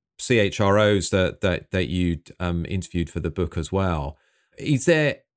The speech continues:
an extra challenge for a C H R O who's, who's really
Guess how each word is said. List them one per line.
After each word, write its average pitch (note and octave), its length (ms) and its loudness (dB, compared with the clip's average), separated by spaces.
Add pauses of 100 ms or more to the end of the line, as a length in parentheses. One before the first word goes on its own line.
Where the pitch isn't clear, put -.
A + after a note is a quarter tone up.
(140)
an C3 280 2 (120)
extra C3 440 -4
challenge A2+ 680 -2
for F#2 640 2
a - 60 -4
C A2+ 240 2
H F#2+ 200 -2
R G2 160 2
O F#2+ 340 2
who's, G2 280 -2
who's A#2 300 -6
really G#2+ 480 2